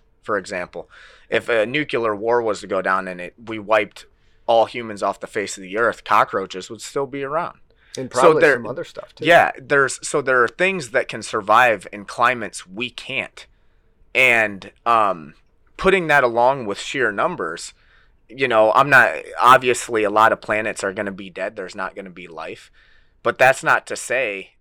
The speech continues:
Speaker 1: that the, or the only planets have life on 'em are like Earth. You know what I'm saying? We're, we're under this, uh, not we're, but a lot of people are under the,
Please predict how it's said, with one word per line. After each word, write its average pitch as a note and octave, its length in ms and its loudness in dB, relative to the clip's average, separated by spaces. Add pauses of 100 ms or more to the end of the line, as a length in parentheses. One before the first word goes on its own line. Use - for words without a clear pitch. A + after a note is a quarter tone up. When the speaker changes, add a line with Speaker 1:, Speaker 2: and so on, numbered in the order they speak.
(140)
Speaker 1:
that G2+ 280 -8 (640)
the, A#2+ 140 -8
or C3+ 220 -2
the A#2 140 -8
only D#3+ 280 -12
planets B2 480 -16 (160)
have A#2 260 -2
life A#2+ 320 -6
on C#3+ 180 -10
'em E3+ 140 -16 (380)
are G2+ 480 -4
like A2+ 380 -8
Earth. - 380 -14 (200)
You B2 100 -16
know B2+ 100 -8
what B2+ 100 -6
I'm G#2 100 -14
saying? G#2 340 -16 (360)
We're, C3+ 220 -2
we're E3+ 340 -2
under C3+ 280 -4
this, A2 500 -12
uh, - 220 -14 (180)
not A#2 360 -6
we're, G#2 260 -10
but F2+ 240 -14 (160)
a A2 100 -6
lot B2 260 -2
of - 60 -16
people B2+ 260 -14
are G2+ 140 -8
under A2 300 -14
the, F2 360 -16